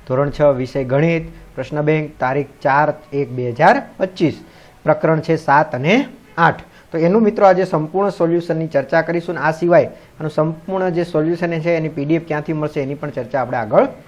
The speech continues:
કરીશું. તો ચાલો વાત કરીએ પ્રશ્ન એક, જોડકા જોડો. કોઈ પણ એક, તમને વર્ગ શિક્ષક કોઈ પણ એક પૂછશે અને હા, તમારે કેટલા ગુણ આવે છે એ અવશ્ય કોમેન્ટ કરજો. રેડી? હા, એટલે જેથી કરી અમને પણ ખ્યાલ આવે ને. હા,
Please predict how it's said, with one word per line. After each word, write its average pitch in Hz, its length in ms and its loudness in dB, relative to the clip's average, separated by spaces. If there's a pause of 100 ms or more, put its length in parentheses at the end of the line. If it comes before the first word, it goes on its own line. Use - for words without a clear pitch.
(200)
કરીશું. 139 340 -2 (1120)
તો 202 80 -2
ચાલો 208 280 8
વાત 202 220 6
કરીએ 202 140 2
પ્રશ્ન 185 320 -2
એક, 180 200 0
જોડકા 147 480 2 (300)
જોડો. 151 260 4
કોઈ 160 240 -2
પણ 180 200 0
એક, 160 220 0 (300)
તમને 165 240 0
વર્ગ 151 180 4
શિક્ષક 170 400 -4
કોઈ 151 100 -2
પણ 151 180 -4
એક 156 240 -4
પૂછશે 180 340 -2
અને 147 180 -4
હા, 151 200 0 (300)
તમારે 170 180 0
કેટલા 202 440 2
ગુણ 196 240 0
આવે 190 240 4
છે 196 120 -4
એ 185 60 2
અવશ્ય 175 420 2
કોમેન્ટ 170 520 0 (200)
કરજો. 131 380 0
રેડી? 214 240 -2
હા, 117 260 -8 (380)
એટલે 135 140 -6
જેથી 147 220 0
કરી 160 160 0
અમને 160 200 0
પણ 165 160 -2
ખ્યાલ 165 240 4
આવે 220 180 6
ને. 269 100 2
હા, 135 280 -4